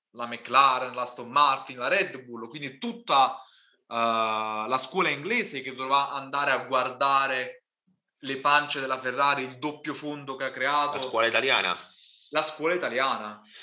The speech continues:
Speaker 1: guidata da Cardile, eh, ci mettiamo dentro anche Sanchez, anche se è spagnolo, da Gualtieri.
Speaker 2: Guarda, è passata una gara.
Speaker 1: Sì,
Speaker 2: Solo
Speaker 1: sì,
Speaker 2: una
Speaker 1: non
Speaker 2: gara.
Speaker 1: vogliamo fare giudizi affrettati.
Speaker 2: Esatto.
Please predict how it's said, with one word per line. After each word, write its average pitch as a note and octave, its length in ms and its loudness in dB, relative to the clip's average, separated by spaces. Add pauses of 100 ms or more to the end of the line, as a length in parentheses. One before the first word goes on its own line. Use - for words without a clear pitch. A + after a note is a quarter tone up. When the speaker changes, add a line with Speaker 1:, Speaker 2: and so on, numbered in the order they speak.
(140)
Speaker 1:
guidata D3+ 600 4
da C3+ 300 2
Cardile, F3 1120 -2
eh, C3+ 60 -6
ci C3 100 -8
mettiamo C3+ 420 -2
dentro C3+ 280 -4
anche A#2+ 200 -6
Sanchez, A#2+ 500 -2
anche C3 220 -4
se A#2 120 -8
è A2+ 40 -6
spagnolo, F#3 600 -2
da C3+ 180 0
Gualtieri. D#3 300 -8
Speaker 2:
Guarda, A2 440 2
è B2+ 200 2
passata C3+ 440 2
una B2+ 160 0
gara. E2+ 400 -2 (1120)
Speaker 1:
Sì, - 300 -8
Speaker 2:
Solo D3+ 200 -2
Speaker 1:
sì, D3 80 -2
Speaker 2:
una A#2 140 0
Speaker 1:
non F#2+ 80 0
Speaker 2:
gara. E2+ 80 0
Speaker 1:
vogliamo C#3+ 340 -2
fare B2 600 -2
giudizi B2+ 380 -10
affrettati. G#2+ 680 -6 (220)
Speaker 2:
Esatto. - 520 -10